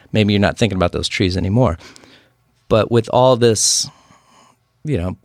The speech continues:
the plight of a tree, I guess, you know, what is the value of a tree? Can, can I just come in and say it's agricultural and cut it down and, uh, buzz it into bark?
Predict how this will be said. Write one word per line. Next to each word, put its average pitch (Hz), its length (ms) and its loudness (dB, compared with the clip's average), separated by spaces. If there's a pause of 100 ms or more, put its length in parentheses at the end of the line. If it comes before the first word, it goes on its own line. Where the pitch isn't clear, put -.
the 123 80 0
plight 117 320 -2
of 104 100 -6
a 117 60 -4
tree, - 340 -2
I 98 60 -8
guess, - 340 -8 (460)
you - 100 -6
know, 113 140 2
what 131 240 2
is 151 140 2
the 131 80 2
value 120 340 2
of 107 60 -2
a 107 80 0
tree? 139 240 -2
Can, 104 220 -4 (340)
can 110 120 -6
I 117 120 0
just 117 180 -2
come 120 160 2
in 117 100 2
and 110 160 2
say 101 200 2
it's 92 120 -2
agricultural 123 680 0
and 92 180 -6
cut 110 160 -4
it 95 80 -6
down 117 400 2 (640)
and, 92 280 -4
uh, 87 200 -4
buzz 98 280 0
it 110 60 -2
into 107 220 0
bark? 117 480 0